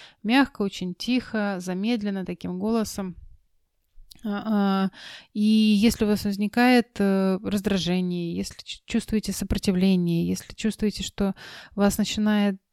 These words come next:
коробить, а, вот обратите на это внимание. Значит, э, вы хотите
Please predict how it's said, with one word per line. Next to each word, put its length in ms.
коробить, 680
а, 540
вот 400
обратите 480
на 120
это 140
внимание. 500
Значит, 380
э, 640
вы 520
хотите 880